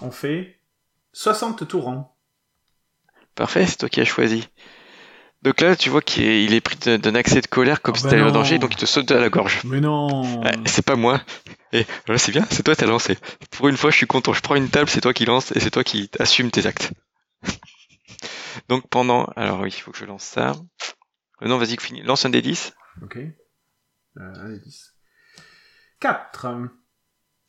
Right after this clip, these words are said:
Speaker 2: Pendant quatre rounds, il t'attaque.
Speaker 1: Mais il va vraiment m'attaquer ?
Speaker 2: <laughs> Oui, oui. Là, il te saute dessus, en fait. Là, sur le coup, t'es, ça fait peur, t'as peur du chancre, machin, donc il doit dire que t'as fait mal. T'en sais, tu sais pas tout, quoi. En tout cas, il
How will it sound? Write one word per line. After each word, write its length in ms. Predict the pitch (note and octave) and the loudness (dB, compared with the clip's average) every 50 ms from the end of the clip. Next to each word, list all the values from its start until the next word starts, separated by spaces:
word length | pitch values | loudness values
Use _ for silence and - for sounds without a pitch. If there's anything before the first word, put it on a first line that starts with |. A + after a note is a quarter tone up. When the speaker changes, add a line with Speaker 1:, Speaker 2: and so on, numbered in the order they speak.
| - _ - | -20 _ -10
Speaker 2:
Pendant 200 | - A#2 A2 G2+ | -6 -4 -4 -2
quatre 300 | - - C#3 - - C3+ | 0 -2 0 2 2 2
rounds, 240 | B2 A2 B2 B2+ A#2 | 4 4 2 2 2
il 60 | G#2+ | 2
t'attaque. 320 | G#2+ - - - - - - - _ _ _ _ _ _ _ _ _ _ _ _ _ _ _ | 2 2 2 2 2 0 -2 -2 _ _ _ _ _ _ _ _ _ _ _ _ _ _ _
Speaker 1:
Mais 120 | - C#3 C3+ | -4 -4 -2
il 60 | A#2+ | -2
va 80 | B2+ | 0
vraiment 280 | C3 C#3+ D#3+ F#3 A3 A3+ | 2 4 6 6 6 6
m'attaquer ? 440 | G#3 F#3+ - - F#3+ - C4+ D4 D#4+ C4+ | 6 4 4 2 0 0 0 -2 -4 -4
Speaker 2:
<laughs> 40 | - - _ _ _ _ _ _ _ _ _ _ _ _ _ - | -8 -16 _ _ _ _ _ _ _ _ _ _ _ _ _ 4
Oui, 100 | E3 F#4+ | 6 8
oui. 120 | F4+ G4 G4+ - - - _ _ _ - | 8 8 8 6 2 -6 _ _ _ 0
Là, 60 | B2+ | 0
il 80 | C3 | 0
te 100 | - - | 2 0
saute 180 | A#2 - B2 A2 | 0 0 0 0
dessus, 240 | - C#3+ - - D3 | 0 0 0 0 -2
en 40 | C3 | -2
fait. 260 | - A2 - - - _ _ _ _ _ _ _ _ - | -2 -2 -4 -6 -10 _ _ _ _ _ _ _ _ 0
Là, 80 | C3+ | 2
sur 140 | - - B2 | 2 2 2
le 100 | A#2 A2 | 2 2
coup, 180 | - - D#3+ E3+ | 2 0 0 2
t'es, 240 | - C#3+ A#2 A2 | 4 6 6 6
ça 160 | G2+ - A#2+ A2+ | 6 4 2 2
fait 160 | - A#2+ G#2+ | 2 2 0
peur, 260 | - - C#3+ D#3+ E3+ | 2 4 4 4 4
t'as 160 | - A#2 G#2+ | 4 2 0
peur 180 | F#2+ - G#2 G2+ | 0 0 -2 -2
du 120 | F#2+ G#2 | -2 -2
chancre, 380 | G2 - - B2 C3+ C#3 - G#2+ | -2 0 0 0 -2 -2 -2 -2
machin, 260 | G#2+ G2 - - D3 | 0 0 0 0 0
donc 220 | C#3+ B2 - - | -2 -2 -4 -2
il 20 | - | -2
doit 140 | - G#2 G2 | 0 2 2
dire 100 | C3 A#2+ | 2 0
que 60 | - | 0
t'as 100 | - G#2+ | 0 0
fait 160 | - - G2 | 0 0 0
mal. 220 | F#2+ F#2+ A2 A#2 | 0 0 0 0
T'en 80 | - C3 | 0 -2
sais, 180 | - - - G#2 | 0 0 0 2
tu 100 | - - | 2 2
sais 120 | C#3 C#3 | 2 4
pas 120 | - C#3 | 4 2
tout, 120 | C3 - B2 | 0 0 0
quoi. 100 | - A2+ | 0 -2
En 60 | G2+ | -2
tout 80 | - - | 0 0
cas, 100 | D3+ | 0
il 60 | D3+ | 0